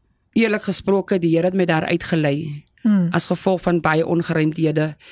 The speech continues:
Speaker 1: het die Here my daar uitgelei en, um, maar ek wil ook sê, ek het, ek is, ek het ook betrokke geraak by ander organisasies, veral gender-based violence. Uh, domestic violence was 'n tyd het genoem waar ons, uh, uh, projekte gedoen het, waar ons,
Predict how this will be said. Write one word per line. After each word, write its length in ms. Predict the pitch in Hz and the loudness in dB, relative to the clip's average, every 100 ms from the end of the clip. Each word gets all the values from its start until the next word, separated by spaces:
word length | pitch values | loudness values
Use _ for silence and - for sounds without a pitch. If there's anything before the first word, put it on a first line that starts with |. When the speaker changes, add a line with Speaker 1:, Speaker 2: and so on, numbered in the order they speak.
| - - | -16 -4
Speaker 1:
het 120 | 156 | 0
die 120 | 175 | 2
Here 140 | 165 | 2
my 120 | 170 165 | 2 2
daar 160 | 156 | 0
uitgelei 680 | - 180 - 170 165 185 190 | 0 -2 0 2 2 2 0
en, 460 | - 160 160 156 - - - - - _ _ | 0 2 2 0 -4 -18 -20 -20 -20 _ _
um, 560 | 170 165 160 165 160 175 - _ _ _ _ - | 0 2 0 0 -2 -6 -10 _ _ _ _ -2
maar 400 | 160 170 185 190 | 2 4 2 2
ek 180 | 165 170 | 0 2
wil 120 | 190 | 0
ook 120 | 185 | 0
sê, 260 | - 208 - | 0 0 2
ek 80 | |
het, 180 | 175 170 - | -2 -4 -4
ek 140 | 170 | -2
is, 180 | 170 - | -2 -2
ek 100 | - | -2
het 120 | 175 196 | -2 0
ook 160 | 214 | 0
betrokke 400 | 190 196 202 208 | -2 0 -2 -2
geraak 380 | 190 175 165 165 | -2 0 0 0
by 100 | 170 - | -2 0
ander 420 | 190 196 190 180 - - - - | 0 2 0 -2 -8 -20 -20 -4
organisasies, 880 | 170 175 170 - 185 185 196 185 | 0 2 0 2 0 0 -2 -2
veral 460 | - 165 180 190 190 - - - - _ - 156 | -2 -2 0 0 -2 -6 -18 -20 -20 _ -20 -2
gender-based 680 | 175 185 185 175 170 160 | 2 2 2 2 0 0
violence. 600 | 156 165 190 208 214 - - - - - - 190 | 0 2 2 0 -2 -8 -16 -20 -20 -20 -8 -2
Uh, 160 | 160 151 | 0 0
domestic 460 | 160 170 196 254 170 | 0 0 0 -2 0
violence 320 | 160 175 185 | 2 2 0
was 100 | 175 | 0
'n 80 | 170 | 0
tyd 240 | 160 160 | 0 0
het 120 | 170 170 | 0 0
genoem 420 | 175 170 180 180 | 2 2 2 0
waar 220 | 160 156 | 0 0
ons, 320 | 170 170 165 | 2 0 -2
uh, 60 | - | -2
uh, 280 | 156 - 151 | -2 -2 -4
projekte 520 | 202 156 165 - 196 | -2 0 0 0 -2
gedoen 340 | 196 175 170 | -2 0 0
het, 160 | 170 170 | 0 0
waar 180 | 156 151 | -2 0
ons, 260 | 160 151 | 0 -2